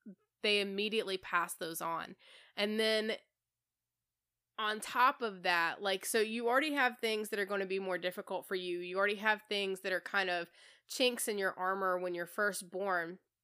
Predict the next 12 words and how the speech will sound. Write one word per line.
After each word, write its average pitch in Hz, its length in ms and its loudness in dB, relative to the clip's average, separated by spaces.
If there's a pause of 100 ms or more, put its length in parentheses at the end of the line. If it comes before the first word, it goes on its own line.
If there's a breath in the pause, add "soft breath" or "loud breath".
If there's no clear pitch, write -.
(520)
What's 220 260 0
really 247 260 6
cool 220 320 2
is 190 160 0
frequently 220 460 -2
we 190 160 4
put 190 240 -2
ourselves 208 500 2
in 196 100 -4
situations 190 760 -4
with 170 180 -6
parents 254 580 0